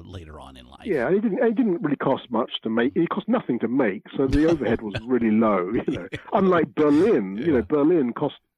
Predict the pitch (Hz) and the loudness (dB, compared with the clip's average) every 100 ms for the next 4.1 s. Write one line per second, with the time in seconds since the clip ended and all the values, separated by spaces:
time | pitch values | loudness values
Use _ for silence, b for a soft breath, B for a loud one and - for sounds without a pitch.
0 | _ 494 415 - - - - 247 - - | _ -16 -6 -4 -6 -6 0 0 -2 -4
1 | 110 104 101 110 95 92 - 143 - 123 | -4 -4 -8 -8 -8 -10 -8 -4 -2 -4
2 | 82 80 B B 151 117 165 143 143 110 | -6 -18 B B -2 2 2 4 2 2
3 | 131 123 123 117 127 - 127 113 113 78 | 2 2 0 0 -2 -2 -2 0 -2 -6